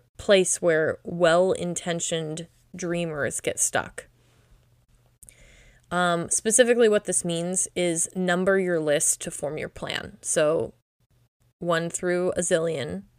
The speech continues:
what do you want to start on first? Um, and I recommend just going one at a time.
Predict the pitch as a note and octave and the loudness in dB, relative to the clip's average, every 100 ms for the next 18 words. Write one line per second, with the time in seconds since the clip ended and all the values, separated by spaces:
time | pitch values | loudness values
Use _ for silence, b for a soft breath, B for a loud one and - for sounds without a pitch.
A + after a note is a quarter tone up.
0 | _ F3 F3 F3+ F3 E3 E3+ - C#3+ - | _ -2 0 0 -2 -2 0 -2 -4 -6
1 | - - - - b b b b b b | -6 -4 -6 -8 b b b b b b
2 | b _ - D#3+ D3 C#3+ C#3+ F3+ _ _ | b _ -6 -4 -4 -6 -10 -14 _ _
3 | _ _ F3 F3+ G3+ G3+ - F3+ E3+ E3+ | _ _ -2 0 2 2 2 -2 -2 -4
4 | G3+ A#3 A3+ G#3+ G3+ F#3 E3 - E3 D#3+ | -4 -2 0 0 0 -2 -4 -6 -8 -12
5 | - | -12